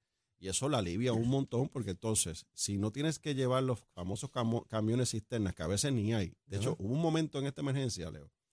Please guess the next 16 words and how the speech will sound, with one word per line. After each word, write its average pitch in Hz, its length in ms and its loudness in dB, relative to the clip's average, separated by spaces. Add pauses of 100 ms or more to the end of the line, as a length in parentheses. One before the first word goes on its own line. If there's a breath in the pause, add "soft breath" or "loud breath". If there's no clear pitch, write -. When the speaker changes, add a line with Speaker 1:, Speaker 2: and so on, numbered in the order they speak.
(480)
Speaker 1:
que 110 120 0
había 95 260 4
agua 107 500 0
en 107 80 -2
los 107 120 0
camiones, 92 500 -2 (140)
Speaker 2:
Ujú. 104 300 -6
Speaker 1:
estaban 95 380 -4
los 131 100 0
camiones 123 360 -2
con 127 160 -4
diésel 160 280 -4
y 98 120 -2
no 95 100 0
habían 104 300 -2
conductores. 113 580 -10